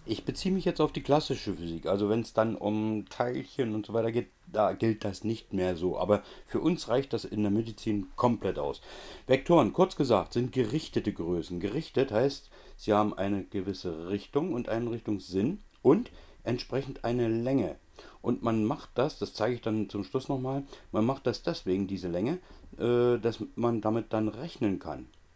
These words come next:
Ja, ich zeig's doch mal ganz schnell. Äh, wenn ich zum Beispiel einen Menschen habe, der da so breitbeinig rumsteht, dann sage ich, okay, die Gewichtskraft, die kenne ich,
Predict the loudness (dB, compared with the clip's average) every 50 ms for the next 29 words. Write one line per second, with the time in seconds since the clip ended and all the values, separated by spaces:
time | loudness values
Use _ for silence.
0 | _ _ -20 -20 -20 -20 -12 -10 -8 -6 -2 0 2 2 2 2 0 -2 -2 -2
1 | -2 0 0 -2 0 0 0 0 -2 -2 -2 -4 -6 -8 -4 -2 0 0 0 0
2 | -4 -8 -20 -20 -20 -18 -6 -2 2 2 2 2 0 0 -2 -2 0 -2 -2 -2
3 | -2 0 0 0 0 -2 0 0 2 2 2 2 2 2 0 0 -2 -2 -2 0
4 | 0 0 0 0 0 -2 -4 -6 -2 2 4 6 6 6 4 2 -2 -8 -20 -20
5 | -20 -20 -8 0 2 4 4 4 2 0 0 -2 0 0 0 -2 -2 -6 -14 -14
6 | -6 0 2 2 2 2 2 2 2 2 2 2 -2 -2 0 2 2 2 2 0
7 | -4 -6 -4 -4 -2 -4 -4 -8 -14 -20 -20 -20 -20 _ -20 -20 -20 -20 -20 -20
8 | -20 -20 -20 -20 -18 -6 -2 0 0 2 2 2 4 4 4 4 2 0 -2 -2
9 | -4 -4 -2 0 0 0 0 0 -2 -2 -2 0 0 -2 -4 -4 -8 -10 -8 -6
10 | -6 -6 -8 -12 -14 -14 -6 -2 0 2 2 2 0 -2 -6 -12 -20